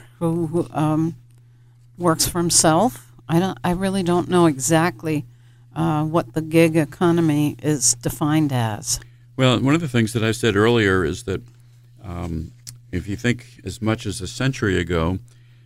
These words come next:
Speaker 2: musicians used to use a gig for a date or an engagement. "Yeah, I've got a gig tonight." But from there, it's translated into more, um, and even as recently as the fifties, when people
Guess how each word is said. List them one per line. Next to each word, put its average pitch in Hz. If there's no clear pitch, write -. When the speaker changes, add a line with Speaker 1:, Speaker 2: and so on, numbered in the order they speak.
Speaker 2:
musicians 98
used 98
to 90
use 87
a 87
gig 90
for 90
a 92
date 107
or 85
an 85
engagement. 87
"Yeah, 92
I've 82
got 92
a 90
gig 85
tonight." 71
But 101
from 98
there, 123
it's 120
translated 101
into 90
more, 98
um, 85
and 85
even 95
as 82
recently 90
as 90
the 80
fifties, 90
when 87
people 92